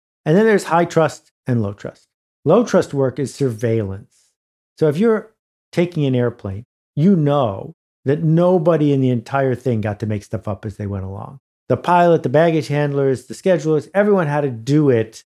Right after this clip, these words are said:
based on how it has been done before. And you like that because planes don't crash. And it's quite likely you're gonna get to where you're going. That is high stakes,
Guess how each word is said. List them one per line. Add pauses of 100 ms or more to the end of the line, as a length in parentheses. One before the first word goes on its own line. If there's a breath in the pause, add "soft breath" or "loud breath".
(100)
based
on
how
it
has (300)
been
done
before.
And
you
like
that (260)
because
planes
don't
crash. (280)
And
it's (320)
quite
likely
you're
gonna
get
to
where
you're
going. (400)
That
is
high
stakes,